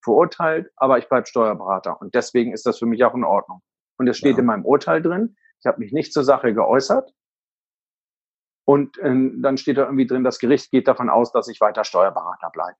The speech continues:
Speaker 1: Und im berufsgerichtlichen Verfahren, das ist ein zweites Gerichtsverfahren, ist das dann bestätigt worden.
Speaker 2: Okay. Ähm, jetzt ist es ja so, dass ja ein Abschluss bei Gericht in der Regel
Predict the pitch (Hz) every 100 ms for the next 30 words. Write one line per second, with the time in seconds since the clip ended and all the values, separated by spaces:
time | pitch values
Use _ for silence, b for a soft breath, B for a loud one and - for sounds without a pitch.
0 | _ 110 104 123 104 107 147 - 131 135
1 | 143 165 147 151 151 147 147 147 - 104
2 | - 110 127 - 117 127 - 120 113 117
3 | 123 120 _ _ _ 135 - 113 - 98
4 | - - - 82 - 82 _ _ _ _
5 | _ - - - 107 B B B B B
6 | B _ _ _ _ _ _ _ - 117
7 | 117 117 120 - 117 147 160 151 117 110
8 | 143 160 _ _ _ _ _ _ _ _
9 | - - 120 123 - 127 120 120 - 113
10 | 107 101 - _ _ _ _ _ _ 123
11 | 131 - 170 - 120 120 117 147 - 117
12 | 113 107 127 147 151 143